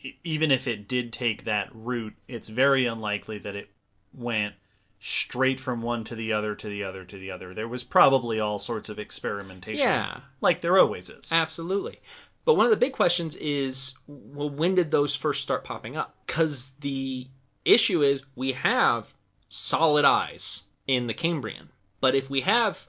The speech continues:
Speaker 2: fully developed camera eyes in the Cambrian,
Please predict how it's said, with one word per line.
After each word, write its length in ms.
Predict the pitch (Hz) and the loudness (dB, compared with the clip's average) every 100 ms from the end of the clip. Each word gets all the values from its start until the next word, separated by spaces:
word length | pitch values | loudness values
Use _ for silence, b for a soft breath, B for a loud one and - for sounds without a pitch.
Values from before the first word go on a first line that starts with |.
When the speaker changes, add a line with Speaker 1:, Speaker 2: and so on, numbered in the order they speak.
| _ | _
Speaker 2:
fully 520 | _ - - 190 202 165 | _ -20 -4 4 4 4
developed 420 | 135 156 151 - | 2 2 0 -6
camera 340 | - 151 185 | -4 -2 -2
eyes 580 | 175 196 202 220 - - _ _ _ - | 0 -2 -4 -6 -6 -8 _ _ _ -12
in 100 | 127 | -10
the 80 | |
Cambrian, 420 | - 156 196 214 | -6 -6 -4 -8